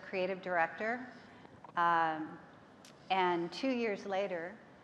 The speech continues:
uh, with no warning, I became C E O. And it happened in a board meeting.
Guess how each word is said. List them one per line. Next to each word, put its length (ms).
uh, 340
with 180
no 200
warning, 560
I 100
became 400
C 300
E 160
O. 140
And 380
it 120
happened 360
in 100
a 40
board 300
meeting. 420